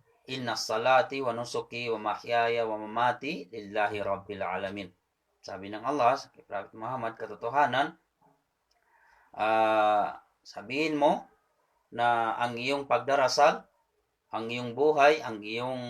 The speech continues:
pagsasakripisyo, ang iyong buhay, ang iyong kamatayan ay para lamang sa Allah. Ibig sabihin, ito ay tumutukoy na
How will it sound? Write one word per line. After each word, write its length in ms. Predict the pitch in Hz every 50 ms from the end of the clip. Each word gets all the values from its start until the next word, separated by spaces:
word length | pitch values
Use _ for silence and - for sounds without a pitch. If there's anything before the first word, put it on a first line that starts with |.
| 120 117 117 113 110 95 - _ _ _ _ _ _
pagsasakripisyo, 1200 | _ - 104 - - - - - 113 - 113 113 113 - - 175 175 151 - 143 139 143 151 143 - _ _ _ _ _ _ _ _ _ _ _ _
ang 160 | 101 107 107 110
iyong 220 | 110 113 113 113
buhay, 480 | 120 143 156 156 143 131 131 143 139 123
ang 80 | 113
iyong 240 | 110 113 113 110 110
kamatayan 720 | 120 113 113 123 123 - 165 170 160 139 131 135 147 165 - _ _ _ _ _ _ _ -
ay 160 | 127 139 -
para 240 | 143 131 123 120 113
lamang 400 | 110 110 107 110 117 120 117 -
sa 160 | 117 107 113
Allah. 240 | 104 107 104 98 110
Ibig 180 | 113 135 135
sabihin, 380 | - 202 196 170 151 156 160 160
ito 480 | 156 156 - 143 131 131 135 135 - _ _ _ _ _ _ _ _ -
ay 320 | - 120 123 123 123 123 -
tumutukoy 720 | 147 165 170 165 156 156 151 143 147 - 156 151 151 147 143
na 400 | 135 131 127 131 131 131 -